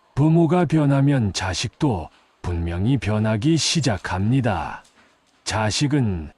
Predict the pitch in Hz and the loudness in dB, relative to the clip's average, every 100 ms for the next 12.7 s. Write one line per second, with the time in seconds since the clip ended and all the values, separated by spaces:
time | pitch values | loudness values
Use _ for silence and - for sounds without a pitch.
0 | _ - 117 113 147 123 120 123 117 110 | _ -4 -2 0 2 2 2 0 0 0
1 | 135 101 - - 98 110 101 113 90 98 | -2 -2 -4 -6 -4 -4 -2 -4 -4 -4
2 | 123 151 98 104 92 113 123 110 87 92 | 0 0 0 -2 -2 -2 -2 -2 -4 -4
3 | 92 131 143 - 117 131 143 151 131 104 | -4 -2 -4 -2 0 2 2 2 2 -2
4 | - - - _ _ 98 113 - - 135 | -4 -8 -16 _ _ -2 -2 -2 0 2
5 | 151 - 131 - 110 156 127 98 80 - | 2 2 -2 -2 -4 0 0 0 -6 -12
6 | _ _ - 127 131 135 147 123 101 117 | _ _ -2 2 2 4 2 2 -2 0
7 | 131 - 151 151 143 135 104 85 85 104 | -2 0 2 2 4 2 2 -2 -2 -2
8 | 104 107 127 - 104 98 - 143 123 107 | 0 0 0 -2 -2 -2 -2 -2 0 0
9 | 107 104 98 104 - 135 87 85 - 131 | 0 0 0 -2 0 -2 -2 -6 -2 2
10 | 139 123 98 85 - - _ - 131 120 | 2 2 -2 -4 -10 -18 _ -4 0 0
11 | - - 151 139 101 80 - _ _ _ | 0 2 2 2 0 -4 -10 _ _ _
12 | - 131 147 151 151 117 90 | -2 2 4 4 4 2 -2